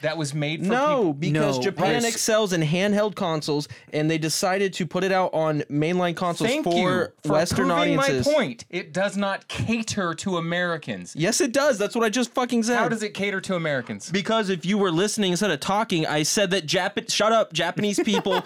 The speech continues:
Speaker 1: <laughs>
Speaker 2: like to play their games mainly on handhelds, and they decided to come out with a game on a home console so Americans could play it.
Speaker 1: Oh,
Speaker 3: And
Speaker 1: they put it on a console. That
Speaker 3: and
Speaker 1: means they're catering to Amer-, no, I'm saying
Speaker 3: and
Speaker 1: they don't try and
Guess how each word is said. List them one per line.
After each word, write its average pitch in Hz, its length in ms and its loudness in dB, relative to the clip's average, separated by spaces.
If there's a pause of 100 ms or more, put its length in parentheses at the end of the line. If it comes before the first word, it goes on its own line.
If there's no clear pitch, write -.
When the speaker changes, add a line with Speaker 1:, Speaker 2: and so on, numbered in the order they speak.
(160)
Speaker 1:
<laughs> - 260 -6
Speaker 2:
like 180 180 0
to 185 80 0
play 196 180 0
their 185 60 0
games 165 320 0
mainly 175 340 2
on 160 180 2
handhelds, 175 560 0
and 147 120 2
they 156 60 2
decided 165 380 0
to 160 60 -4
come 170 140 0
out 165 80 2
with 156 120 0
a 156 40 -2
game 160 180 0
on 147 100 0
a - 20 0
home 175 180 0
console 196 320 0
so 165 200 0
Americans 160 500 0
could 165 140 -2
play 156 240 0
it. 101 140 -2
Speaker 1:
Oh, 294 220 4
Speaker 3:
And 285 80 0
Speaker 1:
they 262 140 2
put 339 300 0
it 320 120 2
on 262 140 2
a 208 80 0
console. 294 560 -2
That 180 160 0
Speaker 3:
and 240 80 -2
Speaker 1:
means 233 180 0
they're 196 200 -4
catering 262 680 -2
to 233 140 -2
Amer-, 233 240 0
no, 214 300 0
I'm 196 200 -2
saying 202 240 0
Speaker 3:
and 156 360 -2 (220)
Speaker 1:
they 190 160 -2
don't 190 320 -2
try 185 300 0
and 160 260 -2